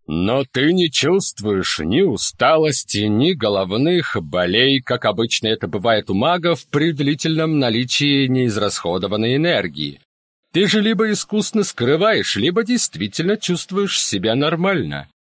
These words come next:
В твоей физической силе мы имели возможность убедиться. Вонарион вздрогнул всем телом и прикрыл глаза, вспомнив, когда именно мы имели возможность в ней убедиться.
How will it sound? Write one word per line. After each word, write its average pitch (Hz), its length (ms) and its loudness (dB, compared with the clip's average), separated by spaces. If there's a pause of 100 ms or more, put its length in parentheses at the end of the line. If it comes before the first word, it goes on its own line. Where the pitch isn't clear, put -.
(360)
В - 180 -10
твоей 113 600 0
физической 92 920 -2
силе 151 760 -2 (320)
мы 127 380 0
имели 208 260 2
возможность 131 800 0
убедиться. 90 840 -6 (420)
Вонарион 104 580 -2
вздрогнул 98 600 -2
всем 104 300 -4
телом 170 380 -2
и 160 60 -4
прикрыл 143 520 -4
глаза, 143 520 0
вспомнив, 107 680 -4 (240)
когда 120 480 -2
именно 175 500 2
мы 143 260 2
имели 147 280 2
возможность 104 840 -2
в 101 100 -6
ней 90 200 0
убедиться. 123 760 -6